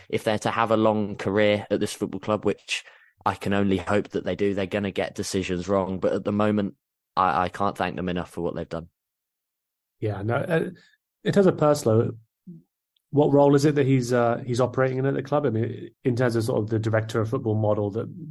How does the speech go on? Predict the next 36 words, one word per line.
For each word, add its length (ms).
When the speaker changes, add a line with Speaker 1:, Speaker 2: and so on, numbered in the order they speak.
Speaker 2:
we, 80
we 160
see 180
at 80
clubs 220
very 180
often, 160
is, 140
is, 240
is 300
that 180
the 60
role 200
that 80
he's 160
currently 560
in, 180
um, 320
actually 240
doing? 300
Speaker 1:
Yeah, 240
I 40
think 220
he's 380
a 80
director 580
of 60
football, 320
technical 480
director, 640
if 180
you 80
like. 340
Speaker 2:
Right. 360
Okay. 380
Yeah. 200